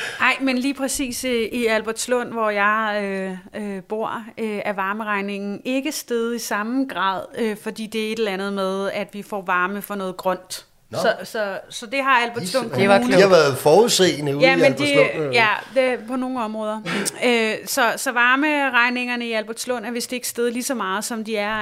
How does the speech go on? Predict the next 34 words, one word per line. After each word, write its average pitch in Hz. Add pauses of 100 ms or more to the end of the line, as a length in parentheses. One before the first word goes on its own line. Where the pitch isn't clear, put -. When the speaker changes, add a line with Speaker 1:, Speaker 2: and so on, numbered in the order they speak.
(120)
Speaker 1:
øh, 214
andre 214
steder, 220
men 226
selvfølgelig 233
kan 254
vi 226
mærke 208
det. 233
Vi 240
kan 240
jo 220
mærke 220
det 269
alle 214
sammen. 262
Speaker 2:
Ja, 240
min 240
Speaker 1:
Øh. 165
Speaker 2:
steg 156
en 123
tredjedel, 117
kan -
jeg 117
bare 117
lige 110
sige, 113
bare 113
for 117
at 104
få, 107
det 139
var 123
sådan 113